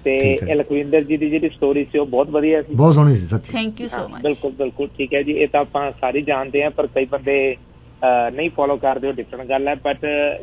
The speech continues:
Speaker 1: ਜਿਹੜੀ ਰਹੀ ਗੱਲ, ਮੈਂ ਜ਼ਿਆਦਾ ਟਾਈਮ ਨਹੀਂ ਲਊਂਗਾ, ਬਿਜ਼ੀ ਚੱਲ ਰਿਹਾ ਜੀ ਪ੍ਰੋਗਰਾਮ। ਦੇਖੋ ਜੰਜੋ ਜੀ, ਆ ਕੈਪਟਨ ਸਾਹਿਬ ਜਿਹੜੇ ਕਹਿ ਗਏ, ਇਹਨੇ ਪਿਆਰ ਤਾਂ ਖਿੱਚਦਾ ਥੋੜਾ ਬੰਦਿਆਂ ਨੂੰ, ਨਹੀਂ?
Speaker 2: ਮੈਂ ਕਹਿੰਦਾ ਦੇਖੀ ਜਾਇਓ, ਹਲੇ ਹੌਲੀ ਹੌਲੀ ਹੁੰਦਾ ਕੀ ਆ।
Speaker 1: <laughs> ਚਲੋ, ਅੱਛਾ, ਮੇਰੇ ਕੋਲ ਇੱਕ ਕਿਚਨਰ ਦੀਆਂ ਦੋ ਪ੍ਰਾਪਰਟੀਆਂ ਨੇ ਸਰ।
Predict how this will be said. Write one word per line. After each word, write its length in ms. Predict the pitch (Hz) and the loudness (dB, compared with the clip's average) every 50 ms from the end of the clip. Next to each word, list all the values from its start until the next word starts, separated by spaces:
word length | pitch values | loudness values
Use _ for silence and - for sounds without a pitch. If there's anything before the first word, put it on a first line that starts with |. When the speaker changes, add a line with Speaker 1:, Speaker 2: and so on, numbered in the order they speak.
| - - | -6 -4
Speaker 1:
ਜਿਹੜੀ 180 | 143 151 170 160 | -2 -2 0 2
ਰਹੀ 260 | 160 151 156 151 143 | 2 2 0 0 0
ਗੱਲ, 140 | 151 151 147 | -2 -2 -2
ਮੈਂ 120 | 156 151 | -4 -6
ਜ਼ਿਆਦਾ 260 | 143 139 135 131 147 | -2 0 0 0 0
ਟਾਈਮ 240 | 139 131 151 143 147 | -2 -2 -4 -4 -4
ਨਹੀਂ 100 | 147 143 | -6 -8
ਲਊਂਗਾ, 260 | 143 139 135 135 151 | -8 -8 -6 -6 -6
ਬਿਜ਼ੀ 300 | 147 120 139 135 131 147 | -6 -6 -8 -8 -6 -6
ਚੱਲ 220 | 135 - 151 135 143 | -2 0 0 0 2
ਰਿਹਾ 160 | 139 135 139 | 0 -2 -2
ਜੀ 120 | 135 143 | -4 -6
ਪ੍ਰੋਗਰਾਮ। 420 | 131 - 151 147 143 151 156 160 160 - - - - - - - - | -6 -4 -2 0 0 -2 -2 -6 -10 -14 -20 -20 -20 -20 -8 0 0
ਦੇਖੋ 180 | 160 160 190 | 2 2 2
ਜੰਜੋ 280 | 180 180 185 185 196 202 | 0 0 0 0 0 0
ਜੀ, 120 | 196 214 | 2 2
ਆ 60 | 214 | 0
ਕੈਪਟਨ 400 | 202 - 180 165 - - 196 196 175 | 2 2 0 -2 -2 -2 -10 -6 -2
ਸਾਹਿਬ 180 | 190 185 190 | -2 -2 -2
ਜਿਹੜੇ 140 | 190 202 202 | 0 -4 -4
ਕਹਿ 220 | 190 - 190 185 185 | -2 -2 -4 -4 -4
ਗਏ, 180 | 196 208 208 | -4 -4 -4
ਇਹਨੇ 140 | 208 208 214 | -4 -4 -4
ਪਿਆਰ 280 | 214 - 185 165 175 175 | -2 0 2 2 2 2
ਤਾਂ 120 | 202 196 | -2 -6
ਖਿੱਚਦਾ 320 | - - 165 - 208 214 | -6 -6 -8 -6 -4 -4
ਥੋੜਾ 240 | 180 170 156 147 139 | -4 -4 -4 -4 -6
ਬੰਦਿਆਂ 280 | 127 139 135 131 123 123 | -6 -8 -12 -14 -14 -16
ਨੂੰ, 100 | - - | -14 -14
ਨਹੀਂ? 180 | 160 185 240 - - - - - | -12 -12 -14 -14 -16 -10 -2 2
Speaker 2:
ਮੈਂ 220 | 135 147 165 175 180 | 6 8 8 8 8
ਕਹਿੰਦਾ 260 | 196 214 226 269 285 | 8 8 8 8 8
ਦੇਖੀ 440 | 226 190 202 190 196 - 226 233 226 | 10 10 8 8 8 8 8 10 12
ਜਾਇਓ, 320 | 208 180 165 160 160 175 | 12 12 12 12 12 12
ਹਲੇ 220 | 175 175 196 214 | 12 12 12 12
ਹੌਲੀ 280 | 214 190 185 185 185 185 | 12 12 12 12 12 12
ਹੌਲੀ 200 | 180 180 175 175 | 12 12 12 10
ਹੁੰਦਾ 280 | 160 170 165 160 156 143 | 10 10 10 10 10 10
ਕੀ 180 | 123 131 123 | 8 6 4
ਆ। 60 | 110 | 2
Speaker 1:
<laughs> 340 | 98 - 139 120 - - 233 - - - - - - - - | 2 0 -2 0 2 4 2 2 2 0 -2 -4 -4 -6 -2
ਚਲੋ, 200 | - - 131 - - - - - - - - 214 | -2 -2 -2 -4 -8 -12 -20 -10 -2 0 0 0
ਅੱਛਾ, 140 | - - 170 | 2 0 -2
ਮੇਰੇ 240 | 156 165 175 190 | -2 0 -2 0
ਕੋਲ 160 | 196 196 214 208 | 0 0 2 0
ਇੱਕ 120 | 208 208 | 0 0
ਕਿਚਨਰ 440 | - 196 185 - 202 190 196 202 196 | -2 -4 -4 -2 -4 -4 -4 -4 -6
ਦੀਆਂ 340 | 175 185 185 180 180 180 185 | -6 -6 -4 -2 -2 -2 -2
ਦੋ 200 | 160 156 170 175 | -2 -2 -4 -4
ਪ੍ਰਾਪਰਟੀਆਂ 580 | 175 185 165 160 - 165 143 151 151 151 147 | -2 -4 -6 -4 -4 -6 -6 -6 -6 -8 -8
ਨੇ 100 | 143 135 | -8 -8
ਸਰ। 240 | 123 139 131 139 170 | -8 -8 -8 -8 -8